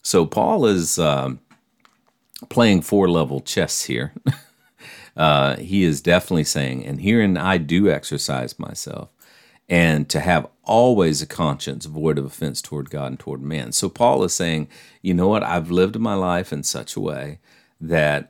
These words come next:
I do not purposely offend others." Now, that doesn't mean he didn't offend, but that he never purposely offended.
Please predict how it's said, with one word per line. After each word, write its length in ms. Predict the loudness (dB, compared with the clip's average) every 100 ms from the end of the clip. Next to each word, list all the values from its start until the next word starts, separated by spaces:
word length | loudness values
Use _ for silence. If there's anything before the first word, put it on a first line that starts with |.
| -4
I 140 | 0 0
do 200 | 0 0
not 320 | 0 -2 -2
purposely 760 | 0 0 0 -4 -4 -6 -8
offend 580 | -10 -16 -6 -4 -4 -6 -10
others." 500 | -12 -12 -14 -14 -16 -16 -20 -18 -2
Now, 120 | 2
that 220 | 2 2
doesn't 300 | 0 0 -2
mean 200 | 0 -2
he 120 | -2
didn't 320 | -2 -4 -2 -6
offend, 520 | -8 -14 -12 -12 -14 _ _ _
but 220 | 0 2
that 200 | 2 0
he 140 | -2
never 380 | -2 0 0 -2
purposely 840 | -6 -8 -6 -6 -6 -6 -6 -8 -10
offended. 580 | -12 -2 0 0 -4